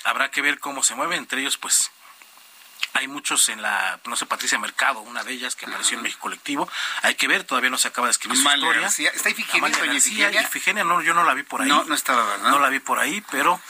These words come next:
Speaker 1: la verdad es que se tendrá que replantearse toda la izquierda. Digo, el P R D, Jesús Zambrano y todos ellos,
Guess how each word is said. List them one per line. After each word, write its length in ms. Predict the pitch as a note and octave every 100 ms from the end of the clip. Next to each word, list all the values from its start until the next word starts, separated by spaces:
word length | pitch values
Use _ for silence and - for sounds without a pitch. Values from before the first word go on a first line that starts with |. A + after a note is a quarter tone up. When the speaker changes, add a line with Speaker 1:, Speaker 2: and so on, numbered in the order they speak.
| - - - - _ _ _ -
Speaker 1:
la 120 | C3+
verdad 140 | C#3
es 80 | G3+
que 80 | -
se 100 | -
tendrá 320 | C3+ B2 D#3+
que 80 | -
replantearse 540 | D#3+ - A2+ D3+ D3+
toda 280 | C3+ D3+ E3+
la 60 | B2
izquierda. 540 | G#2 - C3 C3 G#3 -
Digo, 180 | C#3 C#3
el 80 | C#3
P 120 | E3+
R 120 | E3
D, 160 | D3 D3
Jesús 240 | C3+ -
Zambrano 440 | A#2+ A2+ B2 C3
y 40 | B2
todos 220 | B2+ A#2
ellos, 240 | C3 C#3